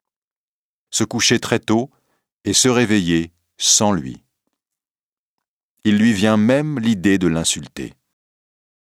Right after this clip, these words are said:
Elle a envie de se montrer violente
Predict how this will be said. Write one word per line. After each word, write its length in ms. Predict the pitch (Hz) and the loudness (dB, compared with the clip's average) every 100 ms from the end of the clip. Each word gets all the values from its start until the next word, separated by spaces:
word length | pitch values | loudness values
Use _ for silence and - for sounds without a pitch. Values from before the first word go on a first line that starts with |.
| _ - | _ -2
Elle 160 | 120 120 | 2 4
a 80 | |
envie 300 | 123 123 110 | 4 2 0
de 100 | 117 | 0
se 140 | 104 117 | 2 2
montrer 400 | 107 104 - 101 | 2 0 -2 -4
violente 720 | 80 107 101 90 80 - - | 0 2 4 2 0 -8 -12